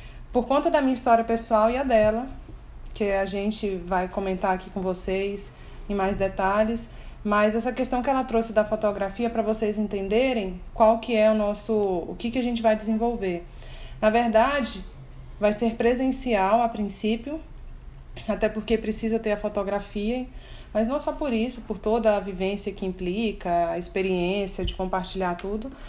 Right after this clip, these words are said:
mas é um grupo pra mulheres, pra usar tanto a terapia e o processo terapêutico, as vivências ali vividas,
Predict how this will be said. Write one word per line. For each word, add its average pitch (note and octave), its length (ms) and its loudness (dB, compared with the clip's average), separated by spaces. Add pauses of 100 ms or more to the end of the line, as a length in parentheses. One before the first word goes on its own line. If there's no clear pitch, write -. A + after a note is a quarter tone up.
(240)
mas B3 200 4
é C#4+ 80 8
um D#4 100 4
grupo C#4 240 0
pra D4+ 180 6
mulheres, C4+ 680 6
pra C4+ 240 6
usar G#3+ 640 4
tanto F#4 440 4 (500)
a G#3+ 120 8
terapia A#3 840 4 (640)
e A3+ 80 2
o A#3 40 2
processo A#3 560 4
terapêutico, A#3+ 800 4
as A3 160 6
vivências A#3 560 0
ali A3+ 240 4
vividas, G#3+ 800 -2